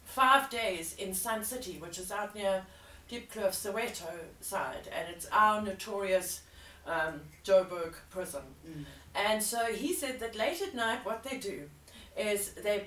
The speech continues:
Speaker 1: they play this game where they get a milli sack, and it's one of those woven pl-, with plastic milli sacks,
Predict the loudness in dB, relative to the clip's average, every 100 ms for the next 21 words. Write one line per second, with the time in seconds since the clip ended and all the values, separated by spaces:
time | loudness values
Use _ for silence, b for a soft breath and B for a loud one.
0 | -4 -4 -2 -2 -2 -2 0 2 2 -2
1 | -4 -2 0 0 2 0 2 0 -2 -4
2 | -6 -12 -14 -10 -10 -6 -4 -2 0 0
3 | 2 2 2 2 -2 -2 -8 -10 -14 -12
4 | -8 -4 -4 -4 -4 -6 -6 -12 -10 -10
5 | -8 -8 -8 -10 -12